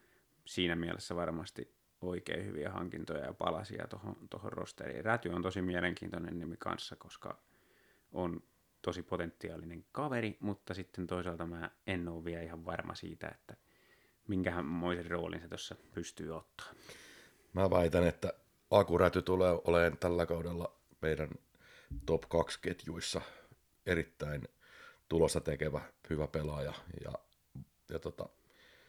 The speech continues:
Speaker 2: ehkä paras sainaus melkein,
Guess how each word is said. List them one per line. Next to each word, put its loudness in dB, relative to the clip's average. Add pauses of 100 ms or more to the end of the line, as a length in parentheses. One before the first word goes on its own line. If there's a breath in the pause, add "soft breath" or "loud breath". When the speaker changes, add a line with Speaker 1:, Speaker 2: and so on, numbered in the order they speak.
(1300 soft breath)
Speaker 2:
ehkä 4
paras 2
sainaus -4
melkein, -8